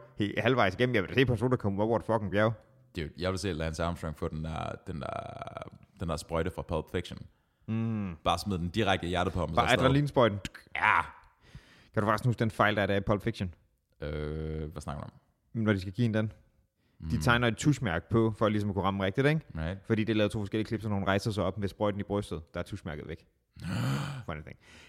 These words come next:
Speaker 1: Øhm, hvad fanden var der en anden ting også, jeg ville sige om, øh, om doping? Øh, vi snakkede om det, man kommer over et bjerg.
Speaker 2: The Uniballer.
Speaker 1: The Uniballer.
Speaker 2: Ja,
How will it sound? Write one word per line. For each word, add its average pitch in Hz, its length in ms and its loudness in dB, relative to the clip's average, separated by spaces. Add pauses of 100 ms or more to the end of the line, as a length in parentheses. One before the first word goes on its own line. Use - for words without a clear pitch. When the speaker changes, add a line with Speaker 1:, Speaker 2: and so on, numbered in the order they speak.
Speaker 1:
Øhm, 87 680 4 (1900)
hvad 101 100 -8
fanden 120 220 0
var 117 60 0
der 113 80 2
en 120 120 2
anden 113 120 4
ting 107 180 0
også, 104 180 -2
jeg 95 40 -4
ville 92 120 -4
sige 107 360 0
om, 87 180 -2
øh, 50 400 -4 (200)
om 95 60 -8
doping? 98 440 0 (200)
Øh, 85 540 0
vi 92 60 -16
snakkede 98 180 0
om 95 40 -4
det, 101 100 0
man 95 80 0
kommer 95 260 -4
over 92 100 0
et 90 60 -2
bjerg. 95 520 0 (580)
Speaker 2:
The 82 220 -6
Uniballer. 98 500 -2 (320)
Speaker 1:
The - 260 -16
Uniballer. - 400 -14 (3250)
Speaker 2:
Ja, 90 60 -12